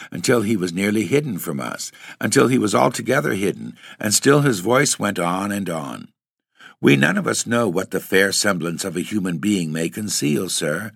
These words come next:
Are we all then no better than brushed exteriors, whited sepulchres?" His voice stopped, exactly like when you hit a neighbor's gramophone with a well-aimed brick.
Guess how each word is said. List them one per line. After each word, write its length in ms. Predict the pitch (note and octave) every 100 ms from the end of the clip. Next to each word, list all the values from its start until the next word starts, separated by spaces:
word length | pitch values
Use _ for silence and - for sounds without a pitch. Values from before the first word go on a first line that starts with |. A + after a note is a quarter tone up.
| _ - - - -
Are 180 | A2+ G#2
we 140 | D#2
all 260 | D#2 F2+ A2+
then 240 | F2+ G2+
no 180 | E2+ F2+
better 300 | D#2+ D#2+ G#2+
than 200 | G2 C2
brushed 420 | E2+ E2+ - -
exteriors, 880 | E2 - - E2+ F2 F#2+ A#2 B2+ - _ _
whited 480 | - D2+ D2+ E2+ G2
sepulchres?" 840 | - F#2+ - G2+ A#2 C3+ D3 - - _ _ _ _ _ _ _ _ _ _ _ _ -
His 160 | F2+ -
voice 300 | F2+ F2+ -
stopped, 500 | - C#2 C2 - _ _ _ _ _ _
exactly 460 | B2+ G#2 D3 D#3 A2
like 280 | G#2 F#2 -
when 120 | F#2
you 140 | E2+
hit 140 | E2+ F#2+
a 80 | D#2+
neighbor's 400 | F2 D#2 D#2+ -
gramophone 640 | E2 E2 D#2 - D2+ C#2+
with 160 | D#2 E2
a 60 |
well-aimed 540 | C#2+ D#2+ D#2+ D2+ C2 -
brick. 320 | E2+ -